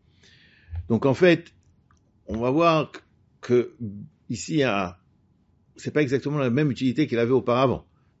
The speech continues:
Donc ça n'a aucun rapport même. Donc, euh, est-ce que ça s'appelle quand même comme un nouvel objet, donc ça perd sa faculté de pouvoir recevoir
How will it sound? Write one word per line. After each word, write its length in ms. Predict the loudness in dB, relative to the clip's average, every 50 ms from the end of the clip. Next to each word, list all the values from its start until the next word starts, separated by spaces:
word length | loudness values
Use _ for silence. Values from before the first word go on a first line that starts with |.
| _ _ _
Donc 120 | -18 -10
ça 80 | -6 -6
n'a 40 | -2
aucun 160 | 0 0 2
rapport 420 | 4 2 2 4 6 6 6 6 2
même. 220 | -2 -6 -8 -10 -8
Donc, 240 | -6 -6 -6 0 4
euh, 280 | 4 6 6 4 2 -2 -10 -20 _ _ _ 6
est-ce 200 | 8 8 8 8
que 500 | 6 8 10 10 10 10 10 8 4 0 _ _ _ _ _ _ _ _ _ _ _ _ _
ça 160 | -6 -6 -2
s'appelle 640 | 0 0 0 2 4 4 4 4 4 2 0 -2 -4 -10 _
quand 240 | 2 6 6 8 8
même 320 | 8 6 6 6 4 2
comme 180 | -2 -4 -4 -2
un 80 | -2
nouvel 460 | 0 2 4 6 6 10 12 12 12 12
objet, 340 | 10 8 6 6 6 6
donc 240 | 6 4 -2 -6 -6
ça 100 | -8 -8
perd 440 | -2 2 4 4 4 4 2 0 -4
sa 120 | -8 -6
faculté 380 | -6 -6 -6 -6 -6 -4 -2 0
de 80 | 0 -2
pouvoir 320 | -2 -2 -2 -2 0 0
recevoir 500 | 0 -2 -2 0 2 2 2 2 0 -6